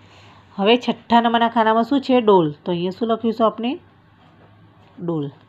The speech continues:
એવી જ રીતે સાતમા નંબરના ખાનામાં શું છે? ચોક. તો અહીંયા આપણે શું લખીશું?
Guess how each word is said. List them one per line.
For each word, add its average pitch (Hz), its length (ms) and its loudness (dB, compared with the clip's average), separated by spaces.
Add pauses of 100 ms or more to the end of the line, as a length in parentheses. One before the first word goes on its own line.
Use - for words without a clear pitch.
(680)
એવી 233 260 4
જ 214 60 -4
રીતે 220 540 4 (300)
સાતમા 202 300 -2
નંબરના 214 300 -2
ખાનામાં 214 380 -2
શું 247 200 0
છે? 285 340 0 (840)
ચોક. 180 420 2 (1040)
તો 190 80 -4
અહીંયા 190 220 2
આપણે 196 220 -2
શું 226 180 -2
લખીશું? 226 580 0